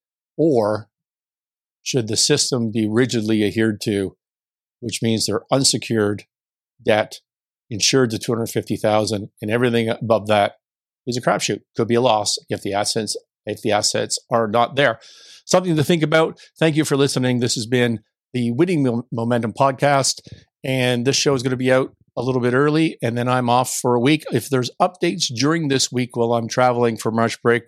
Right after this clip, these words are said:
with, uh, my family, I will try to do some shorts,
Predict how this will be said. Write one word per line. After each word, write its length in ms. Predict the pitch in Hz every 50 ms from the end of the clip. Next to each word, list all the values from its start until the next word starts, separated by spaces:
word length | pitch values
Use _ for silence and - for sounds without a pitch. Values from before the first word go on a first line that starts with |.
| _ -
with, 280 | 127 113 107 - -
uh, 280 | - 113 107 104 104 104
my 120 | 98 101
family, 460 | 101 - 165 170 165 156 151 143 143 131 - _ _ _ _ _ _ _ _ _ _ _ _ _ _ -
I 200 | 120 120 127 127
will 200 | 123 123 123 117
try 160 | - - 139
to 100 | 123 123
do 120 | 123 123
some 180 | 113 - 127 113
shorts, 500 | - - - 123 113 107 - - -